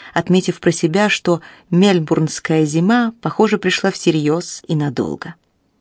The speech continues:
Минут пять Фрина с благодарностью думала о том, как была права,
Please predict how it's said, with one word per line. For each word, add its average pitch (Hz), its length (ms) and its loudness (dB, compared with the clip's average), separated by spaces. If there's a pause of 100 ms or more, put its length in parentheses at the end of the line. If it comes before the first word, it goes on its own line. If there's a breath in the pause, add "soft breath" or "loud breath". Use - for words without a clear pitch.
(600)
Минут 269 320 4
пять 160 420 2 (260 loud breath)
Фрина 208 360 4
с 160 60 -4
благодарностью 180 760 2
думала 170 360 2
о 151 40 0
том, 262 300 2 (320 loud breath)
как 175 200 -2
была 185 200 4
права, 170 560 0